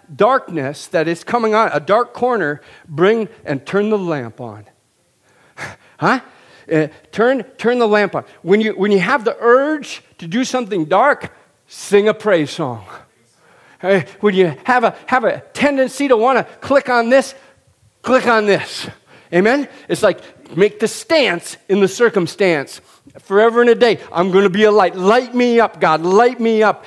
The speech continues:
And as soon as you do, that darkness flees. It just, it's extinguished. It can't even be in the same presence. It's just like, poof. Now, when you turn it off, you shut off that thing,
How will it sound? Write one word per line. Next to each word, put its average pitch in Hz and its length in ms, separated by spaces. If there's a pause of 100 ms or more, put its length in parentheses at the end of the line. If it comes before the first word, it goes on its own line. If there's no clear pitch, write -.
And 165 300
as 170 120
soon 359 400
as 311 280
you 277 180
do, 196 300 (840)
that 165 200
darkness 170 340
flees. 131 400 (480)
It 147 100
just, 214 240 (140)
it's - 180
extinguished. 247 920
It 185 140
can't 262 300
even 254 240
be 262 240
in 226 80
the 202 80
same 254 260
presence. 226 500
It's - 160
just 208 140
like, - 320
poof. - 260 (960)
Now, 247 120
when 214 200
you 190 100
turn 269 420
it 190 120
off, 220 560
you 180 120
shut 277 280
off 285 260
that 190 260
thing, 190 260